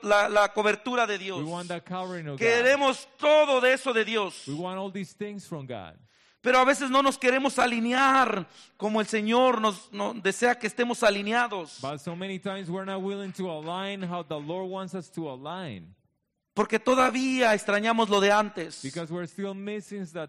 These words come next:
Speaker 2: things of the past.
Speaker 1: Quiere el Señor que caminemos rectos en esta línea.
Speaker 2: The one wants, uh,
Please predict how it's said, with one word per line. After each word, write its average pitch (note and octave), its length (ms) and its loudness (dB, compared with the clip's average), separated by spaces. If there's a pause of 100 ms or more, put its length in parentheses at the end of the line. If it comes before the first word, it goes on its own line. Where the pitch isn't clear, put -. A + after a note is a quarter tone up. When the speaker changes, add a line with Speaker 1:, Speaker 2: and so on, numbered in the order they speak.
Speaker 2:
things F3+ 360 -10
of D3+ 120 -12
the B2+ 160 -10
past. F2 420 -16 (640)
Speaker 1:
Quiere G3+ 200 -6
el G3+ 40 -14
Señor G3+ 240 -12
que G3+ 140 -10
caminemos F#3 500 -4
rectos G#3 380 -4
en F#3+ 80 -10
esta F#3+ 200 -12
línea. F3+ 380 -16 (160)
Speaker 2:
The A#2+ 60 -10
one D3 380 -10
wants, F3 340 -10
uh, E3 160 -10